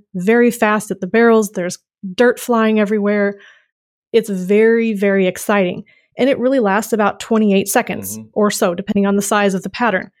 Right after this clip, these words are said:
Speaker 1: Now, all of that energy goes into those twenty-eight seconds. It's what everyone actually sees. But what creates the ability to win there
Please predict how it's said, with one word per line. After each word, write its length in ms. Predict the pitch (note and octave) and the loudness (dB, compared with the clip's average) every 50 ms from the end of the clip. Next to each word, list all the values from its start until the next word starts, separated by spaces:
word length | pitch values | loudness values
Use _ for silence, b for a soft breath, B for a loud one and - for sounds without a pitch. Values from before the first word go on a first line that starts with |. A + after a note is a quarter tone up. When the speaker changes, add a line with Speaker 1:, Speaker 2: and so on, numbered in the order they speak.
| _ _ _ - | _ _ _ -4
Speaker 1:
Now, 300 | G#3+ G#3+ G#3 G3+ F#3+ F#3+ b b b b b _ _ _ | -2 -2 -2 -2 -4 -8 b b b b b _ _ _
all 320 | - A3+ A#3+ C4 B3+ B3+ | -2 0 2 2 2 2
of 120 | A#3+ G#3 G3+ | 0 -2 -2
that 200 | G#3 G3+ - - - | -2 -2 -2 -2 -2
energy 680 | A#3+ C4+ C#4+ D4+ C#4+ G#3 F#3+ G3 F#3 F3+ F#3 G3 - - _ | 0 0 2 0 -2 -2 -2 -2 -2 -2 -2 -4 -6 -8 _
goes 220 | - G#3+ G#3 G#3 G#3 | 0 2 2 4 4
into 380 | G3 F#3+ F#3+ - - G#3 G3+ | 2 0 0 -2 -2 0 2
those 180 | G3 G3 F#3+ - | 2 2 0 0
twenty-eight 340 | - - G3+ G3 F#3+ F#3 - | -2 0 0 2 2 0 0
seconds. 360 | - A#3 - F#3+ F#3+ F#3+ G3+ | -2 -2 -2 -2 -4 -4 -4
It's 120 | F#3+ - | -6 -2
what 140 | A3 G#3+ - _ | -4 -4 -2 _
everyone 420 | - A3 G3+ G#3+ G#3+ G3+ F#3+ F#3+ F#3+ | -2 0 0 2 0 2 2 2 0
actually 340 | F#3 F3+ - - - F3+ F3 | -2 -2 -4 -8 -10 -10 -8
sees. 540 | - - - C4+ C4+ G3+ F3+ - - - _ _ _ _ _ _ _ _ _ _ _ _ _ _ _ _ _ | -8 -6 -2 0 0 0 -2 -4 -10 -14 _ _ _ _ _ _ _ _ _ _ _ _ _ _ _ _ _
But 500 | F#3 F3+ C4+ D4 C4 - - - - - _ _ _ _ _ | -6 -2 2 2 2 0 -2 -8 -18 -18 _ _ _ _ _
what 280 | G#3+ G#3 A3+ - - | -2 0 0 -2 -2
creates 600 | - - - - A3+ A3 G#3+ G#3+ A#3 B3 A#3 - | -10 -10 -4 0 0 2 4 4 2 2 0 -4
the 140 | - A3 G#3 | -4 -2 -2
ability 720 | F#3 F3 F3 _ _ _ - A#3+ C4+ C#4 C#4 B3 G#3+ G3 F#3+ | -2 -4 -8 _ _ _ 0 2 4 4 4 2 2 0 -4
to 160 | - - A3 | -4 -4 -2
win 340 | G3 G3 A3 A#3 G#3+ F#3+ F3+ | 0 2 2 2 2 2 0
there 420 | F3+ G#3 A3+ G#3+ F#3 - - - | 0 0 0 0 -2 -4 -6 -10